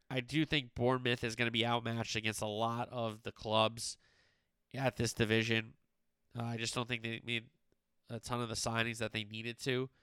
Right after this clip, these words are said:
coming up from the Championship. And Brighton, for me, are playing really, really good, really, really inspiring. Um,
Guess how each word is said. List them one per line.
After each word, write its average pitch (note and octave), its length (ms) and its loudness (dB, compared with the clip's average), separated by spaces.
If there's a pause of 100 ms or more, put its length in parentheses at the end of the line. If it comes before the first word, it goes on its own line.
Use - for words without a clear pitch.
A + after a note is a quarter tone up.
(200)
coming A2+ 240 -2
up A#2 180 0
from A#2 160 -6
the A2 80 -4
Championship. A#2+ 680 0 (1800)
And B2+ 180 0
Brighton, C#3+ 520 4
for C#3 160 -2
me, C3+ 200 4
are B2+ 80 8
playing B2+ 340 2
really, B2 340 2
really A#2+ 260 2
good, B2 280 2
really, A#2 260 0
really A2+ 260 -4
inspiring. B2 800 0 (580)
Um, A#2 420 -6